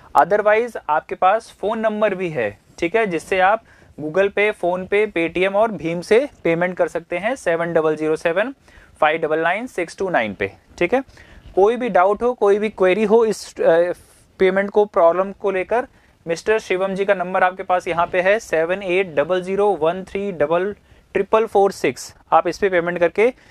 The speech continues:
शिवम सर से बात कर सकते हैं। कोई डाउट होगा, कोई, अ, क्वेरी होगी आपकी, आपकी वो सॉल्व करेंगे। चलिए,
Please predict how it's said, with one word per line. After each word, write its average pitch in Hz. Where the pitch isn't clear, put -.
शिवम 180
सर 180
से 180
बात 147
कर 165
सकते 175
हैं। 240
कोई 202
डाउट 151
होगा, 185
कोई, 190
अ, 180
क्वेरी 160
होगी 180
आपकी, 220
आपकी 160
वो 233
सॉल्व 151
करेंगे। 104
चलिए, 123